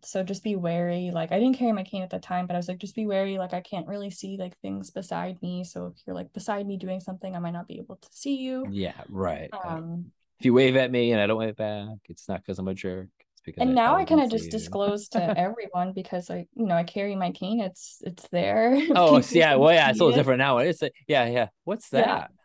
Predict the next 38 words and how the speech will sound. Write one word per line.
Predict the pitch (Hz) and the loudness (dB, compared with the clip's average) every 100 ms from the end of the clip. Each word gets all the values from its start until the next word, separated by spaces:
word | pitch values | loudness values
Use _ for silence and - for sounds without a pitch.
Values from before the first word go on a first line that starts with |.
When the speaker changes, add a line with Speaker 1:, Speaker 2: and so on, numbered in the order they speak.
| - | -16
Speaker 2:
Like, | 120 131 | -6 0
why | 139 | 0
do | |
you | 147 285 | 2 4
have | 294 254 | 4 6
Speaker 1:
Yeah, | |
Speaker 2:
that | - 240 | 4 2
Speaker 1:
yeah. | 233 | -4
Speaker 2:
in | 202 | -6
your | 185 | -4
hand? | 190 196 208 | -6 -2 2
Speaker 1:
<laughs> | 285 285 330 311 427 - _ _ _ _ _ - - | 2 2 -8 -6 -8 -8 _ _ _ _ _ -18 -10
Speaker 2:
It's | - | -2
like, | 101 95 101 | 0 2 2
"Uh, | 127 143 147 147 | 4 4 4 2
let, | 165 165 | 0 -4
let | 170 | -4
me | 170 | -4
tell | 151 143 | -4 -4
you | |
a | 127 | -4
little | 120 | -6
story." | - - 80 67 71 95 - - | -10 -16 -14 -14 -14 -18 -20 -20
But | 110 95 | -8 0
yeah, | 123 101 | 2 2
no, | 92 80 _ | 0 -4 _
yeah. | 92 92 - _ - - | -6 -6 -10 _ -4 0
I | 180 | 2
mean, | 190 | 4
granted, | 202 180 156 | 4 4 4
when | |
I | 151 | 4
was | 135 | 2
at | 135 | 2
my | 117 | 2
job, | 110 107 101 101 | 2 2 0 -4
there | 85 104 101 | -6 -2 -2
were, | 101 101 98 95 | -2 -4 -4 -6